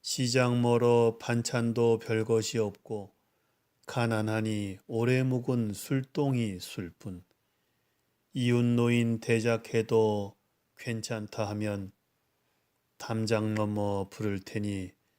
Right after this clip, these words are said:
마저 드시게. 여야 서회, 두보. 풀들은 강가에서 바람에 눕고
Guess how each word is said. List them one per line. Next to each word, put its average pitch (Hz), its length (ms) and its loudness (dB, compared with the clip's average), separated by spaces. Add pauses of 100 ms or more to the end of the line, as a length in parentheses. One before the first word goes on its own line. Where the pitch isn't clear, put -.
(180)
마저 107 840 -4
드시게. - 640 -14 (2000)
여야 101 680 2
서회, 95 720 -4 (1200)
두보. 95 520 -8 (1200)
풀들은 117 880 -4
강가에서 113 1080 4
바람에 110 580 2
눕고 107 720 -2